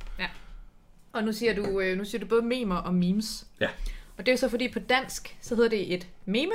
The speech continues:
Speaker 2: Det hedder egentlig et meme.
Speaker 1: Et meme.
Speaker 2: Ja, flertal memer.
Speaker 1: Men vi plejer bare at bruge det engelske udtryk.
Speaker 2: Jeg tror, hvis du går og bruger det ude på gaden, så vil det nok blive modtaget, ligesom hvis du siger, at det er et meme.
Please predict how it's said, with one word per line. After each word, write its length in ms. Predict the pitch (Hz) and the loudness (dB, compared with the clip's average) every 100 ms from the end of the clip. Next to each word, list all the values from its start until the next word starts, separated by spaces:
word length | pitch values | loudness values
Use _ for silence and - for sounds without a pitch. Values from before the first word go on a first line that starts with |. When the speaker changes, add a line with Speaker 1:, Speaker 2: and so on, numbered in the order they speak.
| - | 2
Speaker 2:
Det 80 | 123 | 6
hedder 180 | 226 165 | 6 6
egentlig 300 | 185 120 104 | 6 6 2
et 100 | 95 | 2
meme. 460 | 101 120 98 - - - - | 4 6 4 0 -10 -4 -2
Speaker 1:
Et 100 | 254 | 2
meme. 400 | 302 285 156 127 - | 2 2 0 -6 -6
Speaker 2:
Ja, 120 | 87 85 - - - | -6 -6 -12 -20 -2
flertal 360 | 120 117 104 | 0 2 2
memer. 440 | 98 101 - 82 - - - - - - | 2 0 -2 -6 -14 -20 -20 -20 -20 -6
Speaker 1:
Men 220 | 190 196 | -2 0
vi 160 | 214 233 | 0 2
plejer 260 | 233 220 233 | 6 6 6
bare 180 | 185 180 | 2 0
at 60 | |
bruge 340 | 180 180 190 202 - | -2 -2 -2 -4 -6
det 80 | |
engelske 280 | 156 143 - | -6 -8 -10
udtryk. 280 | 151 - 143 127 | -10 -8 0 2
Speaker 2:
Jeg 100 | 113 | 6
tror, 120 | 151 | 6
hvis 100 | 123 | 6
du 100 | 117 | 6
går 160 | 123 | 6
og 40 | 95 | 6
bruger 180 | 107 110 | 6 4
det 60 | |
ude 100 | 98 | 2
på 80 | 95 | -2
gaden, 280 | 80 85 95 | -2 -4 -4
så 140 | 90 92 - - - - - | -6 -8 -12 -20 -16 -10 -6
vil 100 | 95 | -2
det 80 | |
nok 140 | 95 101 | -2 0
blive 120 | 107 | 2
modtaget, 360 | 104 104 101 95 | 4 2 2 0
ligesom 220 | 107 98 | -2 -2
hvis 140 | 92 | -2
du 80 | - | -2
siger, 180 | 104 101 | 0 0
at 80 | 90 | 0
det 100 | 90 | 0
er 40 | |
et 80 | 90 | 2
meme. 380 | 98 104 101 | 2 2 2